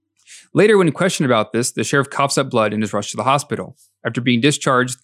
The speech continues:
the sheriff takes his family out for one last time before shooting himself to spare his family the grief of watching him die. Hearing about this, Dixon takes out his anger on Red, the man who rented the billboards out to Mildred,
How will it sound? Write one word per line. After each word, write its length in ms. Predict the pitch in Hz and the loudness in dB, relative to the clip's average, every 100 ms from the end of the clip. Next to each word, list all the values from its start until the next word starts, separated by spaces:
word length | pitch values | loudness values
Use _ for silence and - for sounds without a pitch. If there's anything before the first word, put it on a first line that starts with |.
| - | -10
the 80 | - | -6
sheriff 320 | 127 156 151 | -2 0 0
takes 240 | - 175 165 | 0 -2 -2
his 100 | 156 | -2
family 180 | 143 127 | 0 2
out 200 | 123 127 | 0 -2
for 80 | 113 | -2
one 180 | 139 | 0
last 200 | 175 165 | 0 -2
time 340 | - 113 104 104 | -2 -2 -2 -4
before 280 | 104 - 113 | -4 -4 -2
shooting 220 | 151 143 | -2 -2
himself 420 | 117 - 104 - | -2 -2 -2 -2
to 100 | 117 | -8
spare 200 | - 143 | -2 0
his 100 | 151 | 0
family 220 | 127 120 | -2 -2
the 80 | 117 | -2
grief 200 | 107 101 | -4 -6
of 100 | 101 | -4
watching 280 | 98 - 107 | -6 -6 -10
him 80 | 95 | -6
die. 320 | 92 69 - _ _ _ _ _ _ _ _ _ _ | -6 -8 -14 _ _ _ _ _ _ _ _ _ _
Hearing 240 | - 214 | 0 2
about 300 | 185 151 147 | 2 2 2
this, 220 | 147 151 - | 2 0 0
Dixon 320 | 156 - 175 | -2 0 -2
takes 220 | 143 - | -2 -2
out 120 | 131 | -2
his 120 | 139 | 0
anger 260 | 123 123 120 | 0 0 0
on 100 | 113 | 0
Red, 340 | 127 107 90 | 0 0 -4
the 60 | - | -4
man 160 | 113 107 | -4 -2
who 100 | 113 | -2
rented 240 | 117 127 | -2 -2
the 80 | 120 | 0
billboards 400 | 113 107 110 101 | 2 2 0 -2
out 140 | 95 | -6
to 80 | 104 | -4
Mildred, 380 | 107 147 101 | -2 0 -2